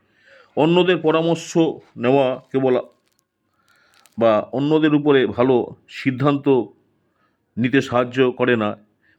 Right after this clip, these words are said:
বরং এটি জীবনে আরও ভালো পরিবর্তন আনে। এই সপ্তাহে আপনার ভেতরে চরম নিরাপত্তাহীনতার অনুভূতি আপনাকে অন্যদের কাছ থেকে পরামর্শ নিতে বাধা দেবে, যার কারণে আপনি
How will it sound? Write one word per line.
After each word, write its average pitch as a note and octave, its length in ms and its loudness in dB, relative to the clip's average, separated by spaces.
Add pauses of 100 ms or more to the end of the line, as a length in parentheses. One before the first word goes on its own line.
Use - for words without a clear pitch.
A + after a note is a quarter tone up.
বরং D3 240 2
এটি D3 200 -4 (220)
জীবনে C3+ 380 0
আরও B2+ 200 2
ভালো A2+ 340 0
পরিবর্তন B2+ 560 0
আনে। G#2 200 -2 (1200)
এই D#3 100 2
সপ্তাহে F#3+ 420 2
আপনার E3+ 340 0 (360)
ভেতরে D#3+ 360 0
চরম D3+ 340 2 (120)
নিরাপত্তাহীনতার C3+ 960 -2
অনুভূতি C3 400 -4
আপনাকে A#2+ 360 -2 (560)
অন্যদের C3 420 2
কাছ A#2+ 240 -2
থেকে A#2 220 -2
পরামর্শ A#2+ 480 -2 (460)
নিতে A#2 260 -2 (520)
বাধা A2 280 0
দেবে, A#2+ 240 -2 (160)
যার A2+ 200 -2
কারণে A#2+ 320 -2
আপনি A2 200 -4